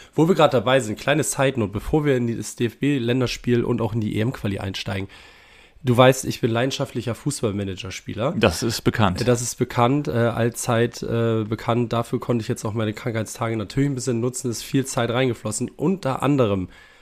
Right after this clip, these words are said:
Speaker 1: beim letzten Teil aber schon bin ich mit dem H S V natürlich irgendwann auch in die Champions League gekommen.
Speaker 2: Natürlich.
Speaker 1: Das, das ist logisch, das ist der logische Schritt. Weißt du, was nächstes Jahr in der Champions League passiert?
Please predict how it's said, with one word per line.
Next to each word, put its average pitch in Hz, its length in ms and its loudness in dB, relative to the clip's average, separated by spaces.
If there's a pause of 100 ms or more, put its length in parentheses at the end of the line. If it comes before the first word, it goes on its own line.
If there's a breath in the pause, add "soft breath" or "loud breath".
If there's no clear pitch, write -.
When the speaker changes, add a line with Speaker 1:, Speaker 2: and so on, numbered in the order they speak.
(200 soft breath)
Speaker 1:
beim 117 180 4
letzten 131 300 2
Teil 98 260 -2
aber 95 180 -6
schon 98 260 -6
bin 135 160 6
ich 175 120 4
mit 139 120 0
dem 135 160 2
H 127 80 2
S 123 120 -2
V 127 140 -2
natürlich 135 440 0
irgendwann 120 440 0
auch 113 140 -6
in 120 80 -2
die 110 100 -2
Champions 107 380 -4
League 107 140 0
gekommen. 101 180 6
Speaker 2:
Natürlich. 117 540 8
Speaker 1:
Das, - 80 -6
das 113 160 2
ist 104 60 -6
logisch, 131 380 4
das 135 120 -2
ist - 100 -4
der 120 80 4
logische 135 420 0
Schritt. - 380 -2 (840 loud breath)
Weißt 135 640 2
du, 180 380 2
was 127 260 0
nächstes 160 520 2
Jahr 139 200 0
in 143 80 -2
der 120 120 -2
Champions 139 480 -6
League 107 140 -12
passiert? 104 500 -8